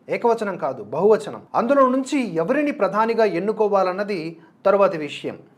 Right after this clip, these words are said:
మన ప్రజాస్వామ్యాన్ని, భిన్నత్వాన్ని పరిరక్షించడమే ప్రథమ ప్రాధాన్యమని" ఆయన విలేకరులు అడిగినటువంటి ప్రశ్నకు సమాధానం చెప్పారు. So ముందు గెలవనివ్వండి, తర్వాత డిసైడ్ చేద్దాం,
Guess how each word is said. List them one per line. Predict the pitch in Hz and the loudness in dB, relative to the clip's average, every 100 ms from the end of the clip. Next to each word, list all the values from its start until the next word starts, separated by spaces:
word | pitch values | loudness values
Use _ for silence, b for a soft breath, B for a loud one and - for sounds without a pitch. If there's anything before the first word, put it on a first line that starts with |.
| b b 165 | b b -2
మన | 190 | 0
ప్రజాస్వామ్యాన్ని, | 190 196 233 220 208 208 202 233 | 2 2 2 0 -2 -2 -2 -4
భిన్నత్వాన్ని | 175 190 208 202 202 220 | -4 -4 -4 -2 -2 -4
పరిరక్షించడమే | 214 175 208 214 208 208 202 214 | -4 0 0 0 -4 -4 -2 -2
ప్రథమ | 208 - 185 208 196 | -4 -4 -4 -4 -2
ప్రాధాన్యమని" | 175 175 196 190 180 196 160 170 B B B | 0 0 0 -2 -4 -4 -6 -10 B B B
ఆయన | 151 185 180 175 | -2 0 0 -2
విలేకరులు | 156 185 185 175 | -2 0 0 -2
అడిగినటువంటి | 165 165 147 151 139 | -2 -4 -6 -8 -8
ప్రశ్నకు | 143 143 165 | -10 -8 -10
సమాధానం | 147 151 147 143 | -8 -8 -8 -12
చెప్పారు. | 131 135 135 - b b b - | -14 -12 -12 -12 b b b -2
So | 196 202 214 B B - | 2 2 0 B B -12
ముందు | 147 220 | -4 -2
గెలవనివ్వండి, | 240 180 220 233 226 220 233 175 190 - - _ | 2 4 4 4 2 0 -2 -4 -6 -12 -20 _
తర్వాత | 127 190 214 | 2 4 4
డిసైడ్ | 175 170 202 190 | 2 0 0 2
చేద్దాం, | 180 165 170 190 170 | 0 0 -4 -6 -10